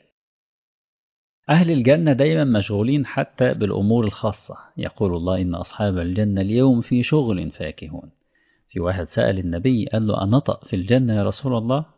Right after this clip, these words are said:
يعني الأمور الخاصة تكون موجودة؟" قال: "نعم، والذي نفسي بيده دحما دحما إذا قام عنها رجعت مطهرة بكرا". يا سلام.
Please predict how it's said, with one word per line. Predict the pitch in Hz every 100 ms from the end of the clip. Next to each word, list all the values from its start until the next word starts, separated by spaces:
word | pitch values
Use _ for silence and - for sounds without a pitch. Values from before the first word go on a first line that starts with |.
| _
يعني | 104 87 85 104 - -
الأمور | 87 90 95
الخاصة | 85 - 101 98
تكون | - 113 110
موجودة؟" | 110 110 113 156 131
قال: | - 123 135
"نعم، | 151 165 156 139
والذي | 131 123 113
نفسي | 117 - 92
بيده | 92 101 90
دحما | 85 95 - 87 78 85
دحما | 110 - 107 113 _ - - _ -
إذا | 90 82
قام | - 98 87
عنها | 82 101 98 90
رجعت | 92 110 104 82 - 95
مطهرة | 92 101 90 135 160 156
بكرا". | 123 104 - 80 80 _ - _ _
يا | -
سلام. | - 117 120 143